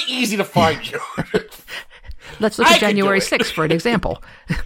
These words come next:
Speaker 2: Let's look at
Speaker 1: Yeah.
Speaker 2: all the people that were in the Capitol building that day. Hmm, let's go arrest them.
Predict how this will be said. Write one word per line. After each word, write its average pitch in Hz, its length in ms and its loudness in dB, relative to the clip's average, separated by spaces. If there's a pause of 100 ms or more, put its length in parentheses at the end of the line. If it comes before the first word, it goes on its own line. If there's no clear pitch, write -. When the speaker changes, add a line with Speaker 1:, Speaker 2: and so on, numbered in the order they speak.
(220)
Speaker 2:
Let's 233 140 -4
look 233 80 4
at 165 40 4
Speaker 1:
Yeah. 180 60 4
Speaker 2:
all 220 80 2
the 208 60 -4
people - 300 0
that 151 120 0
were 160 160 2
in 175 80 -2
the 185 60 -2
Capitol 208 300 -2
building 139 240 0
that 131 140 -2
day. 123 240 -2
Hmm, 359 140 2
let's 165 180 0
go 190 120 0
arrest 160 300 -2
them. - 140 -10